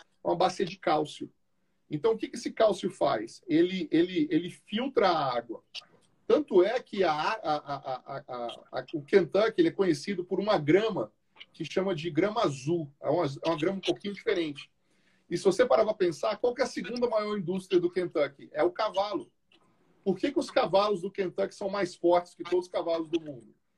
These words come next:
Porque o cavalo daqui bebe a água mais pura, que não tem ferro, rica em cálcio, e a grama é rica em cálcio. Então, os ossos são mais fortes e eles são mais, como é que chama? Mais leves com, e mais fortes do que os outros cavalos. Então, por isso que aqui é uma região perfeita pra ter cavalo.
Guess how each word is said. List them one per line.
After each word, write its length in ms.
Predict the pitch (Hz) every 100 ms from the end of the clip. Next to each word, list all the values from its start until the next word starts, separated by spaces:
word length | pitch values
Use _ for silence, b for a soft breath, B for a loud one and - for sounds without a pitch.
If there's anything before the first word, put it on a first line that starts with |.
| _ _ _
Porque 220 | 180 180
o 60 | 220
cavalo 420 | 220 185 190 214
daqui 260 | 196 - 196
bebe 420 | 160 156 139 147
a 80 | 156
água 320 | 160 170 160
mais 300 | 185 247 -
pura, 340 | - 208 233
que 120 | -
não 200 | 175 220
tem 200 | 240 233
ferro, 400 | 202 180 196 214 220 _ _ -
rica 300 | 143 285 277
em 100 | 240
cálcio, 520 | - 196 226 233 -
e 100 | 202
a 40 | 202
grama 340 | 170 214 226
é 20 |
rica 320 | 196 220 -
em 60 | 233
cálcio. 360 | 208 180 175 156
Então, 220 | 190 202
os 160 | 165
ossos 320 | 175 - - -
são 140 | 196
mais 200 | - 143
fortes 460 | 185 220 254 - - - - _ _
e 80 | 175
eles 220 | 208 208
são 300 | - 196 214
mais, 460 | 214 208 214 226 -
como 180 | 202 196
é 60 |
que 80 | 180
chama? 460 | - 185 180 160 143
Mais 280 | 160 202 165
leves 600 | 156 180 156 110 - - _ _ _ -
com, 160 | 147
e 80 | 156
mais 260 | 151 202 -
fortes 360 | 190 175 170
do 80 | 170
que 100 | 185
os 80 | 165
outros 180 | 175 -
cavalos. 340 | 190 160 139
Então, 100 | 160
por 80 | 196
isso 100 | 190
que 60 |
aqui 100 | 220
é 40 | 214
uma 80 | 196
região 260 | 185 202
perfeita 420 | - 196 190 196
pra 120 | 180 139
ter 120 | 120
cavalo. 320 | 131 - -